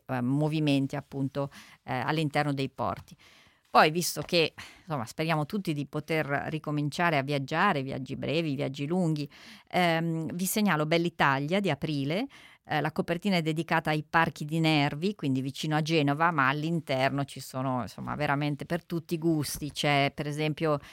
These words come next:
un approfondimento su Sambuca di Sicilia, in provincia di Agrigento, un borgo dal fascino segreto,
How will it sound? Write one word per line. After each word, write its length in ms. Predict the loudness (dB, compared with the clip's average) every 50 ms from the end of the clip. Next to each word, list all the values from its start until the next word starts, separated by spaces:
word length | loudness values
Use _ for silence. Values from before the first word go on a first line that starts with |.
| -20 -20 -14 -6
un 200 | -2 0 4 4
approfondimento 760 | 4 4 2 0 -4 -2 -2 0 0 2 2 0 0 -2 -4
su 160 | -6 -6 -8
Sambuca 440 | -4 -2 0 2 2 0 2 0 -2
di 80 | -2 -2
Sicilia, 680 | -6 -8 -10 -8 -4 -2 0 2 2 2 0 -2 -2
in 80 | -2
provincia 400 | -2 -2 -2 -2 -2 -2 -2 -4
di 120 | -4 -2 -2
Agrigento, 840 | -2 -2 -2 -4 -2 2 2 2 4 4 2 0 0 0 0 2 2
un 200 | 2 2 2 2
borgo 640 | 4 4 6 6 6 4 2 0 0 0 0 0 0
dal 160 | -2 -4 -6
fascino 480 | -4 -2 -2 -2 -2 -2 -4 -4 -4 -4
segreto, 720 | -4 -4 -6 -2 0 0 2 2 2 0 0 -4 -4 -4